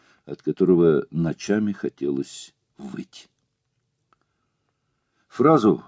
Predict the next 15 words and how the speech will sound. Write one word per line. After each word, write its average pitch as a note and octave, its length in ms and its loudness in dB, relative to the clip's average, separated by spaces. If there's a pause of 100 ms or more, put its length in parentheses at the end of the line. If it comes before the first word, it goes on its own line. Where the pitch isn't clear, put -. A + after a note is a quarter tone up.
(100)
которой F#2+ 420 4
Морвин F#2 520 4
закончил F#2 580 0
тот - 540 -2
принципиальный F#2 800 -2
разговор, G2+ 500 -2 (420)
Таня E3 320 0
поначалу C3+ 520 -2
всерьёз A#2+ 500 -2
не A2+ 120 2
приняла, F#2+ 480 2
более G#2 340 0
того, A#1+ 260 -4 (320)
посчитала D3 640 0
бессмысленной. - 960 -8